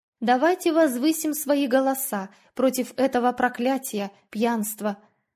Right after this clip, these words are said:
Давайте постараемся предостеречь мир о его обольстительном влиянии.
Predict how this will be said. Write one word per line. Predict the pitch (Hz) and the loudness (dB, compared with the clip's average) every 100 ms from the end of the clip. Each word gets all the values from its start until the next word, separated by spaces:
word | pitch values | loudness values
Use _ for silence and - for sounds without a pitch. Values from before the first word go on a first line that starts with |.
| _ _ _ _ | _ _ _ _
Давайте | 220 247 247 277 285 | -2 2 4 2 0
постараемся | 277 262 - 254 262 285 - 277 | 0 -2 0 -2 0 -2 -2 -4
предостеречь | 254 247 254 254 262 254 254 - 233 | 0 0 0 0 -2 0 0 -2 -2
мир | 233 302 - | 0 0 -2
о | 247 | 0
его | 247 214 240 - | 0 2 0 2
обольстительном | 220 226 214 - 285 294 311 277 269 | 2 2 0 -6 -4 -2 -2 0 0
влиянии. | 233 240 208 214 208 202 202 | 0 0 0 0 0 -2 -4